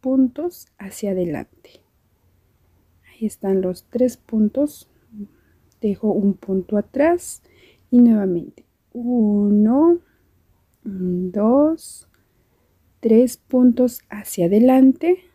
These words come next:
y uno atrás y nuevamente tres puntos hacia adelante y un punto atrás. Bueno, acá me sobró tres puntitos, lo voy a hacer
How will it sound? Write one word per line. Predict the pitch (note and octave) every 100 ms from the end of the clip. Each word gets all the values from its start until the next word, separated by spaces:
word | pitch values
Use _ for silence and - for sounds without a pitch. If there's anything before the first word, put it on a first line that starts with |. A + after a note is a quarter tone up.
| _ _ _ _
y | A#3+ A3 G3
uno | G3 F#3+ G3+
atrás | A3 - C#4+ E4+ F4 - _ _ _ _ _ _
y | - A#3+
nuevamente | A#3 A3+ G#3 F#3 F3+ - G#3 _
tres | A#3+ B3+ B3
puntos | - _ B3 A#3+ B3+ A#3
hacia | A3+ - G#3
adelante | G#3+ A#3 B3+ C4 C4 - F4 - _ _ _ _ _ _ _ _ _ _ _ _ _ _ _ _
y | B3+ B3+ -
un | A#3+ A3+
punto | - G#3 G3
atrás. | F#3+ - D3+ - -
Bueno, | G3+ G3+
acá | F#3 A3
me | A#3+ A#3+
sobró | - G3+ G3+ G#3 A3+ - _ _ _ _ _ _ _ _
tres | - F#3
puntitos, | - A#3+ A3+ B3+ A#3+ A#3+ A3
lo |
voy | F#3+ F#3+
a |
hacer | F#3 G3+ G3+